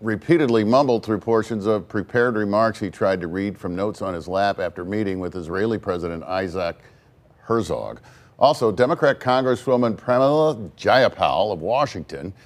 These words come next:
emphatically called Israel a racist state last weekend. House Republicans then passed a resolution reaffirming U S support for Israel.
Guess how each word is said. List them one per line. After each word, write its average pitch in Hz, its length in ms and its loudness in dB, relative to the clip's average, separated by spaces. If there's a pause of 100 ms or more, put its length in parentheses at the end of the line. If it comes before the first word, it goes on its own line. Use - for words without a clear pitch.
(240)
emphatically 120 640 2
called 107 400 2
Israel 120 480 2
a 101 80 0
racist 113 500 0
state - 540 -2 (100)
last 95 400 -2
weekend. 80 400 -6
House 120 260 -4
Republicans 117 640 0
then 98 260 -2 (280)
passed 123 300 4
a 117 60 -2
resolution 113 760 0
reaffirming 120 600 2
U 123 180 2
S 117 100 0
support 151 380 -2
for 113 140 -6
Israel. 80 500 -4